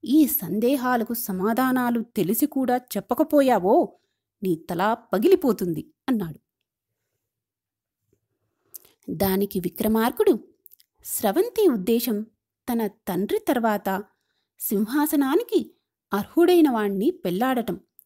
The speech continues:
అడవిలో కోదండపాణిని చూసిన తర్వాత అతడు అందుకు అర్హుడన్న భావం ఆమెకు కలిగింది. కాని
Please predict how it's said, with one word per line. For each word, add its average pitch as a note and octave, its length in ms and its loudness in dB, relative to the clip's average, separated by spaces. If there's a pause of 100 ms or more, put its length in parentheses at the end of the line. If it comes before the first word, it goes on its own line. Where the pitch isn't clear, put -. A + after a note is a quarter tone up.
(540)
అడవిలో F4 480 0 (100)
కోదండపాణిని F4+ 880 0 (100)
చూసిన F4 260 2
తర్వాత D#4+ 600 -2 (880)
అతడు C#4+ 460 -2 (120)
అందుకు C4 540 -2
అర్హుడన్న E4 480 4
భావం C#4+ 440 0 (200)
ఆమెకు G4+ 380 2
కలిగింది. D4 460 4 (480)
కాని F#3 480 -4